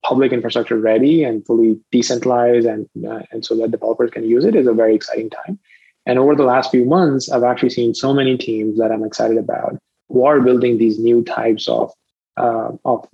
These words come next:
uh, of applications like, uh, automated market makers, uh, stable coins, uh, these types of meta stacking,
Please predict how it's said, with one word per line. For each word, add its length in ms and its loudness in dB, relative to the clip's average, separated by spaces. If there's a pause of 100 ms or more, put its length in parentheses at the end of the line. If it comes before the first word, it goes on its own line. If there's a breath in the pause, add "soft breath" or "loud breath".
uh, 240 -4 (160)
of 160 -20
applications 760 0
like, 300 0 (480)
uh, 40 0
automated 520 2
market 300 0
makers, 920 0
uh, 240 -6
stable 340 2
coins, 720 -2 (380)
uh, 160 -2
these 180 0
types 220 -2
of 100 2
meta 380 2
stacking, 640 -2